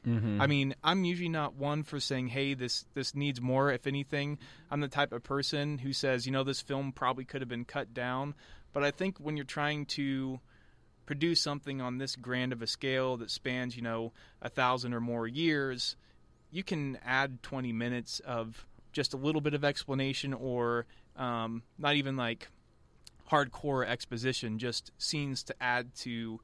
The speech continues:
Speaker 2: the narrative that would really help move things along and help people understand. I know Aronofsky's a challenging filmmaker. You know, he has kind of that Kubrick sense mentality, which is, "I have a vision, I'm gonna do it whether you like it or not."
Speaker 1: Mm-hmm.
Speaker 2: But at the same time, I mean,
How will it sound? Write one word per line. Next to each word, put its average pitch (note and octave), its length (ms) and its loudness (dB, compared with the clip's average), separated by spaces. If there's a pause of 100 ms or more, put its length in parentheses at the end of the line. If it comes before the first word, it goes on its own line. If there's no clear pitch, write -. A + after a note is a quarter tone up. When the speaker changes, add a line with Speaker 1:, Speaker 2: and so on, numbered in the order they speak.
(360)
Speaker 2:
the A#2+ 80 -4
narrative A#2 720 0
that B2 140 0
would A2+ 140 -6
really B2+ 240 0
help B2+ 440 -4
move C3 220 -2
things B2 220 -4
along A#2+ 340 0
and A2+ 180 -2 (280)
help C#3 200 2
people B2 300 -4
understand. A#2 500 -4
I C3 60 0
know C#3 120 2
Aronofsky's B2 680 0
a A2 40 -10
challenging A#2+ 460 -4
filmmaker. D3 720 4 (420)
You C3 80 -2
know, B2 360 4 (300)
he C#3 340 2 (600)
has C3+ 220 2
kind C#3 220 -4
of C3 60 -4
that A#2 160 0 (180)
Kubrick C#3+ 400 0
sense C3+ 240 -4
mentality, C3+ 440 4
which B2+ 160 -6
is, B2+ 120 -4
"I B2+ 80 6
have C3 140 2
a A#2 40 -6
vision, C3+ 340 0
I'm B2 140 2
gonna A#2 160 -2
do C3 160 0
it A#2 80 0
whether A#2 240 -6
you D#3 200 -4
like B2+ 240 0
it - 80 -12
or G#2+ 60 -8
not." D3+ 420 2 (180)
Speaker 1:
Mm-hmm. G2 280 0
Speaker 2:
But F3 100 2
at E3 80 -2
the D#3+ 100 0
same F3+ 300 4
time, D#3+ 320 2
I C3 60 2
mean, B2+ 340 0